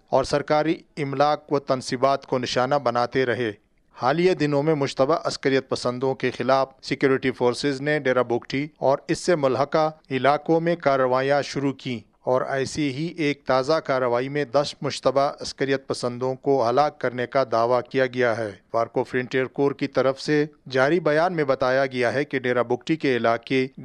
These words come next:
گندیاری میں کلادم بلوچ ریپبلکن آرمی کے خلاف سرچ آپریشن جاری تھا کہ مشتبہ عسکریت پسندوں نے فورسز کے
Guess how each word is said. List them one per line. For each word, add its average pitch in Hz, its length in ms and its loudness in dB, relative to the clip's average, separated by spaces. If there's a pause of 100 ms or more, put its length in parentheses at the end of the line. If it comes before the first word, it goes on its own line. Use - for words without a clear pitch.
گندیاری 131 540 0
میں 151 160 0
کلادم 143 480 0
بلوچ 139 320 2
ریپبلکن 123 580 -2 (120)
آرمی 135 360 -2
کے 127 180 -8
خلاف 127 400 -2
سرچ 147 320 -2
آپریشن 123 540 -4
جاری 113 340 -2
تھا 139 240 2 (240)
کہ 127 100 -2
مشتبہ 135 680 0
عسکریت 135 500 -4
پسندوں 127 460 -4
نے 143 280 -4
فورسز 143 460 -2
کے 135 300 -4